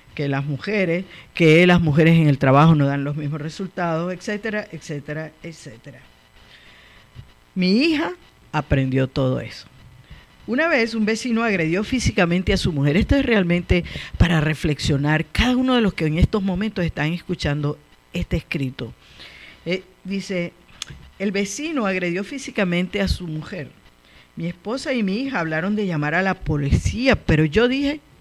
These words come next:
que no. En pelea de marido y mujer no se mete cuchara", dije. "¿Quién sabe lo que ella hizo para hacerle perder la cabeza?".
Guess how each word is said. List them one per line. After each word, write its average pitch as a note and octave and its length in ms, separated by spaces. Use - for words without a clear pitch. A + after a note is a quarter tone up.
que - 120
no. B2+ 180
En G3+ 140
pelea G3+ 400
de C4 100
marido G3+ 320
y A#3 60
mujer A#3 460
no E3 360
se F3+ 160
mete F#3+ 260
cuchara", C3+ 480
dije. B2+ 340
"¿Quién A#3+ 180
sabe B3+ 300
lo A#3 120
que G3+ 120
ella G3 200
hizo A#3 360
para D#3+ 160
hacerle E3+ 400
perder D3 440
la D#3+ 200
cabeza?". B2+ 580